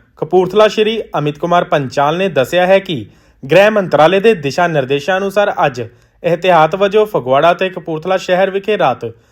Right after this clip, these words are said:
ਸਾਢੇ ਨੌ ਤੋਂ ਦਸ ਵਜੇ ਤੱਕ ਬਲੈਕਆਊਟ ਹੋਵੇਗਾ। ਉਹਨਾਂ ਸਪਸ਼ਟ ਕੀਤਾ ਕਿ ਇਹ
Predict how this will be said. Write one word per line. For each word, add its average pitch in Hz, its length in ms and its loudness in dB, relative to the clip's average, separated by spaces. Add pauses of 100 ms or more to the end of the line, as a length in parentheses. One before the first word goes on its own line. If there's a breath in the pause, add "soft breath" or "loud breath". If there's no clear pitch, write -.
ਸਾਢੇ 180 340 2
ਨੌ 214 120 0
ਤੋਂ 214 160 2
ਦਸ 143 320 0
ਵਜੇ 175 200 -4
ਤੱਕ 185 220 -4
ਬਲੈਕਆਊਟ 131 460 -2
ਹੋਵੇਗਾ। 117 500 -4 (400 soft breath)
ਉਹਨਾਂ 151 200 2
ਸਪਸ਼ਟ 147 380 0
ਕੀਤਾ 151 340 0
ਕਿ 202 280 -8
ਇਹ 143 320 -2